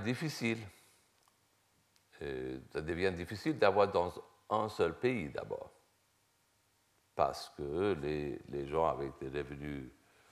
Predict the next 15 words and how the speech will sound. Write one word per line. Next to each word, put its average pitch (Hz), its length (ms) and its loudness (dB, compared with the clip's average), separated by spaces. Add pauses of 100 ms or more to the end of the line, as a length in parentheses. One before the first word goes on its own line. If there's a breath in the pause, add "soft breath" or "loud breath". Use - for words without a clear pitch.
(200 soft breath)
euh, - 200 -20
élevés, 92 560 0 (360)
ils 110 160 -4
se 90 100 -6
disent, « 113 440 -4 (100)
Mais 73 240 -4
je - 120 -18
pourrais, 80 680 -4 (120)
euh, 58 560 -10 (800 soft breath)
je - 100 -14
pourrais 71 320 -6
aller 76 280 0
vivre 73 360 -8
dans 64 200 -6
le 60 140 -10